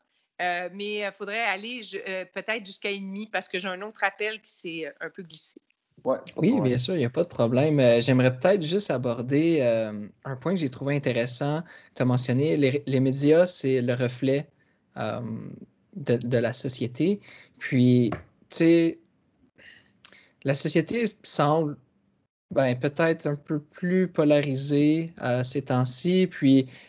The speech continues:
Speaker 3: est-ce que ça serait pas justement un manque, euh, je vais le dire comme ça, d'éducation, entre parenthèses, à l'esprit critique, puis des trucs comme ça, pour être en mesure de nuancer davantage son, son, son point de vue, puis comment peut-être est-ce qu'on pourrait, euh,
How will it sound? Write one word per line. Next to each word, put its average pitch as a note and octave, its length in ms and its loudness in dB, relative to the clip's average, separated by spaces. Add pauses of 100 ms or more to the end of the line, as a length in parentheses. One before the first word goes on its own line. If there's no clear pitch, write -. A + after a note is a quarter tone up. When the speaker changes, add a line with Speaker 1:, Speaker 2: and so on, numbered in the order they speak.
Speaker 3:
est-ce C#3+ 180 -2
que G#3+ 60 4
ça G#3 160 2
serait D#3+ 220 0
pas A#3 160 -2
justement E3+ 400 -2
un F3 180 0
manque, D3+ 500 0
euh, A2+ 440 4 (720)
je C3+ 80 -6
vais C3+ 60 2
le B2 60 2
dire D#3 180 2
comme B2 180 2
ça, C#3 180 2 (260)
d'éducation, C#3+ 840 0
entre C#3+ 180 -4
parenthèses, C#3+ 640 0
à C3+ 200 2
l'esprit C3 360 2
critique, F3 600 -2
puis - 160 -4
des C3+ 160 0
trucs D3 200 -6
comme C#3 200 0
ça, F3+ 140 -2
pour E3 120 2
être D3 140 2
en C#3 100 4
mesure C#3+ 400 2
de D3+ 100 2
nuancer C3+ 500 0
davantage C#3+ 680 2
son, A#2+ 300 -2 (360)
son, - 260 -10
son - 240 2
point B2+ 240 4
de A#2+ 60 2
vue, E3+ 240 6
puis D3+ 160 -4
comment D#3 320 2
peut-être D#3 480 2
est-ce - 140 -6
qu'on C3+ 140 -4
pourrait, C3 600 -2
euh, C#3 40 -10